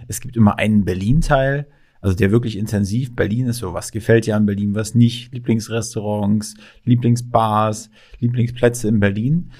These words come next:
aber auch oft einen langen Vita-Teil und einen eher businesslastigen Teil, wie diejenige Person vielleicht zu ihrem eigenen Unternehmen gekommen ist oder wie sie es gegründet haben, was die größten Herausforderungen war. Und damit ich den Podcast jetzt noch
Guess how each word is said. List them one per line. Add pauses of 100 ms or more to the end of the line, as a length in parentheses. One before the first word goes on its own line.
(260)
aber
auch
oft
einen
langen
Vita-Teil
und
einen
eher
businesslastigen
Teil,
wie
diejenige
Person (360)
vielleicht
zu
ihrem
eigenen
Unternehmen
gekommen
ist
oder
wie
sie
es
gegründet
haben,
was
die
größten
Herausforderungen
war. (480)
Und
damit
ich
den
Podcast
jetzt
noch